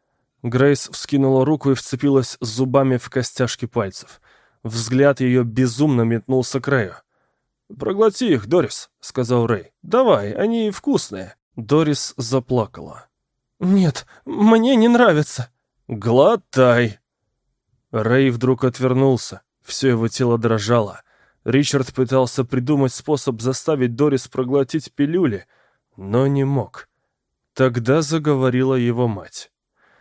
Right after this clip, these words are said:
«Мы поиграем с тобой в одну игру, Дорис», сказала она. «Посмотрим,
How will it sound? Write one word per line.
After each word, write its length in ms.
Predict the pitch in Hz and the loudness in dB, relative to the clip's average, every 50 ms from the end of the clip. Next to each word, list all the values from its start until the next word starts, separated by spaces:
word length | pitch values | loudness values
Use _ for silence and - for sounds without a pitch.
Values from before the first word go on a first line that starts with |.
| _ _ _ _ _ _ _ | _ _ _ _ _ _ _
«Мы 320 | - - 139 151 180 202 190 | -2 0 2 2 2 2 2
поиграем 580 | - 143 127 127 120 120 120 123 120 120 117 | 2 2 2 2 2 2 2 2 2 2 0
с 100 | 113 - | -2 -4
тобой 300 | - - 110 110 139 147 | -4 -4 -2 0 0 0
в 100 | 135 120 | 0 0
одну 320 | 123 123 127 139 143 147 151 | -2 -2 0 0 0 0 0
игру, 240 | 147 160 156 127 98 | -2 -2 -2 -2 -2
Дорис», 480 | 95 104 98 90 87 - - - - _ _ | -4 -6 -8 -8 -10 -14 -14 -14 -16 _ _
сказала 460 | - - - 127 117 113 110 110 110 - | -16 -8 -6 -4 -2 -2 -2 -2 -2 -2
она. 320 | 120 113 101 90 - - _ _ _ _ _ _ _ _ _ | -4 -6 -6 -8 -12 -18 _ _ _ _ _ _ _ _ _
«Посмотрим, 720 | - 208 - - - 214 175 - 135 135 131 123 113 - | -6 -6 -6 -2 0 0 0 0 0 0 0 -2 -2 -6